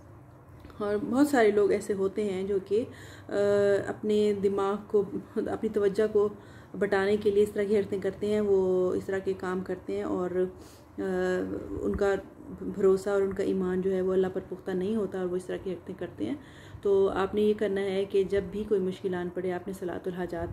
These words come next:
पढ़नी है। Believe me, आपकी ज़िंदगी में मोजात रूनुमा होना शुरू हो जाएंगे। तो बस इतना ही।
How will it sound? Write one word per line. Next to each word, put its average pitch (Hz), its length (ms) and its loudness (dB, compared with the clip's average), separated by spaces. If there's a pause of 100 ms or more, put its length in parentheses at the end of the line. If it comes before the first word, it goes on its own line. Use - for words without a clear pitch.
पढ़नी 170 280 -6
है। 190 120 -8 (480)
Believe 233 380 2
me, 247 260 2
आपकी 190 240 -4
ज़िंदगी 190 320 0
में 190 80 0
मोजात 185 440 -2
रूनुमा 202 280 -4
होना 185 240 -2
शुरू 180 220 -6
हो 175 140 -2
जाएंगे। 185 400 -2 (1000)
तो 175 160 -6 (1160)
बस - 460 -16
इतना - 220 -10
ही। 220 120 -6